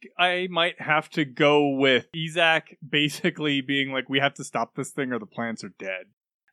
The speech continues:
Like, just that immediate reaction of, "We're killing this thing now." I really like how Izak, he actually is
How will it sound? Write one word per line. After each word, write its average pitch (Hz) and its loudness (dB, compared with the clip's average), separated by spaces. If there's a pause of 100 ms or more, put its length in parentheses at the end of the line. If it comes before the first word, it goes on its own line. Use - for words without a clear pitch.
Like, 135 0
just 147 0
that 156 6
immediate 147 2
reaction 127 0
of, 110 -4 (200)
"We're 147 2
killing 147 0
this 131 -2
thing 123 -4
now." 107 2 (440)
I 151 -2
really 156 4
like 131 2
how 110 0
Izak, 135 0 (160)
he 185 0
actually 190 2
is 147 -2